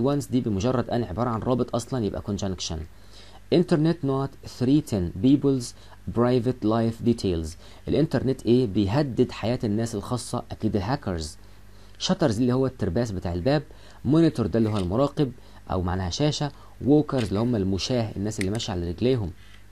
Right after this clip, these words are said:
رقم ستة وخمسين، careful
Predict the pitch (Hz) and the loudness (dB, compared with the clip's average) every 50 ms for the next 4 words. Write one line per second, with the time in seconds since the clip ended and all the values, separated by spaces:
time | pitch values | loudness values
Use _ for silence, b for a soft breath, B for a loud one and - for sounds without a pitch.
0 | - - - - - - - b b b b b b b b b 117 139 135 147 | -20 -20 -20 -20 -20 -20 -20 b b b b b b b b b 0 0 2 2
1 | 143 135 120 - 147 143 - - - 135 131 131 120 117 - - 131 131 131 131 | 0 0 0 0 -2 -2 -2 -2 -2 0 2 2 2 0 -2 -2 -2 -2 -2 -2
2 | 131 120 - - 123 110 98 87 80 80 78 - B B B B B B - - | -4 -4 -2 2 2 2 2 2 0 -4 -6 -10 B B B B B B 2 6
3 | 175 180 180 160 - - 165 160 | 6 8 6 6 2 2 2 2